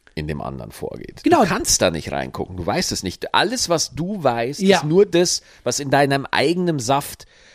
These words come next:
Speaker 1: du, du, du diskutierst mit deiner eigenen
Speaker 2: Genau.
Speaker 1: Befindlichkeit, aber nie wirklich mit dem anderen Menschen.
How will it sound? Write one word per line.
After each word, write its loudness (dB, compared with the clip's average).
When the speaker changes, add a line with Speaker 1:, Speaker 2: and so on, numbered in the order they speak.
Speaker 1:
du, -4
du, 0
du -4
diskutierst 0
mit 2
deiner 4
eigenen 4
Speaker 2:
Genau. 6
Speaker 1:
Befindlichkeit, 0
aber 2
nie 0
wirklich 2
mit -4
dem -4
anderen -2
Menschen. -4